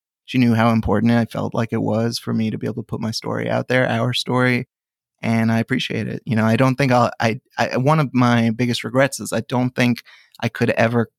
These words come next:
quite capture the specifics about what I, what connects us, how, why, uh, how I find her to be the love of my life exactly. But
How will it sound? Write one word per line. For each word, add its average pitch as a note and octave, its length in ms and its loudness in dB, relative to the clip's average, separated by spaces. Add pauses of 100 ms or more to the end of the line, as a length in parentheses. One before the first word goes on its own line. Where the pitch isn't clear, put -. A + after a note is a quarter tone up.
(120)
quite A#2 320 -2
capture A#2 720 0 (540)
the A2+ 520 0
specifics - 720 -2
about A2 480 2 (460)
what A2+ 540 0 (680)
I, A2 640 0 (240)
what C3+ 220 0
connects A2+ 460 -2
us, D#3+ 220 0
how, A2+ 220 2
why, A#2 760 2
uh, A#1 260 -10 (100)
how A#2 320 2
I B2 160 4
find B2 440 2
her A#2+ 420 0 (300)
to B2 80 -2
be A#2 680 -2
the B2 180 -6
love B2+ 220 0
of B2+ 60 -6
my C#3 140 2
life D3 440 0
exactly. C#3+ 560 -4
But C3+ 300 2